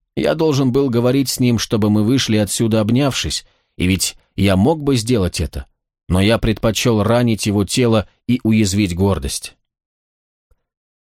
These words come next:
Рыжеусый поддел ножом еще комочек мазюни. Чувствовалось, что Иригаен перестал быть интересен ему.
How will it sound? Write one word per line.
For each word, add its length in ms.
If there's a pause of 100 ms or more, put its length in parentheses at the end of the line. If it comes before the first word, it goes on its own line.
Рыжеусый 600
поддел 460
ножом 380
еще 300
комочек 460
мазюни. 560 (760)
Чувствовалось, 760
что 260
Иригаен 580
перестал 500
быть 240
интересен 520
ему. 300